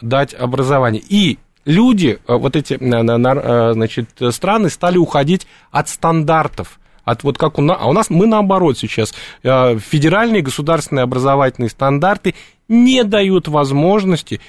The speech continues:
сегодня высшим учебным заведениям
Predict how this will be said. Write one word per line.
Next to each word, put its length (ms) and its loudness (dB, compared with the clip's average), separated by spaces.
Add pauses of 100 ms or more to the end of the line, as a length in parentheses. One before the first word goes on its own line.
сегодня 520 0
высшим 460 0
учебным 480 0
заведениям 760 2